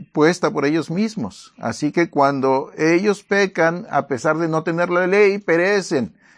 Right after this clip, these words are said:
a pesar de no tener la ley de Moisés, porque no tienen excusa. Es un estándar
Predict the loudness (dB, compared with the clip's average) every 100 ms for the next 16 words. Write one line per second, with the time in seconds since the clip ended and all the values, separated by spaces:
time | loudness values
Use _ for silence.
0 | _ _ -8 -4 -2 0 -2 -4 -4 -4
1 | 0 2 2 2 -2 -4 -2 0 0 -4
2 | -16 _ _ -6 -6 -4 -6 -4 -2 -2
3 | -4 -6 -10 -12 -8 -6 -6 -8 -12 _
4 | _ _ _ _ _ _ _ _ _ _
5 | _ _ _ _ _ _ _ _ _ -6
6 | -6 -2 -2 -2 -2 0 2 2 0 -2